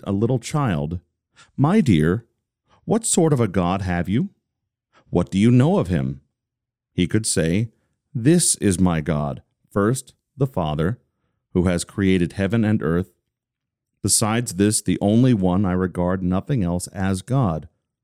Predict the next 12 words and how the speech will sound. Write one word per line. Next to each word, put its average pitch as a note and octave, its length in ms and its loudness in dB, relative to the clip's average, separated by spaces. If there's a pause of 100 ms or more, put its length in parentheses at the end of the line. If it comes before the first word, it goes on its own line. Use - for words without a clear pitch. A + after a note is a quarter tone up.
(160)
for - 300 -2
there B2 240 2
is C3+ 220 2
no A2 220 4
one D3 240 4
else F2 340 -2
who C3+ 160 -2
could A#2+ 400 0
create G2 360 0
heaven F2+ 280 0
and F2+ 100 0
earth." G#2 320 -2